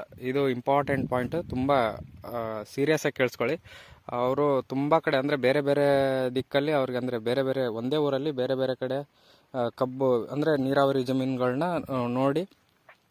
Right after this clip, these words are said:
ಅವ್ರು ಕಬ್ಬು ಮಾಡ್ಕೊತಾ ಇದ್ದಾರೆ. ಹಾಗಾಗಿ ಅವ್ರು ನೀರಾವರಿಗೆ ಏನು, ನಾನು ಹ-, ಹಳೆ ವಿಡಿಯೋಗಳಲ್ಲಿ ಏನು ಮಾಡಿದ್ನಲ್ಲ ನಲ್ಲಿ ನೀರಾವರಿ ವ್ಯವಸ್ಥೆನ, ಅವರು ಅದೇ ಥರನೇ ಮಾಡ್ಕೊಂಡಿದ್ದಾರೆ. But ನಮಗಿಂತ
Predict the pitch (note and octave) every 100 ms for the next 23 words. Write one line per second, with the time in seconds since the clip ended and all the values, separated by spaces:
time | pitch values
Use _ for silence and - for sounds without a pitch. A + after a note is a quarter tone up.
0 | _ - B2+ - C3 C3+ B2+ - B2 A#2+
1 | A2+ D3 - - - - _ - C3 C#3+
2 | C#3+ C#3+ C#3+ C3 C#3 C3 C3 C#3+ C#3+ C#3
3 | C#3 C#3 A#2+ B2+ D3+ C#3+ A#2 F2 A#2 B2
4 | B2+ A#2+ A#2 A2+ - - - A2 A#2 B2
5 | C#3+ C3+ C3+ C3+ C3 B2 C3 B2 B2 B2
6 | A#2+ C3 A#2+ B2 B2+ A#2+ A2+ G#2+ G#2+ G2
7 | A2+ A2+ A#2+ A#2+ A#2 A#2 - A2+ D3+ -
8 | - - - - A#2 D3 B2+ C3+ C#3 C#3
9 | B2+ - A#2+ G#2+ B2 F3 - - C#3+ D3+
10 | B2+ C3+ D3 D3+ -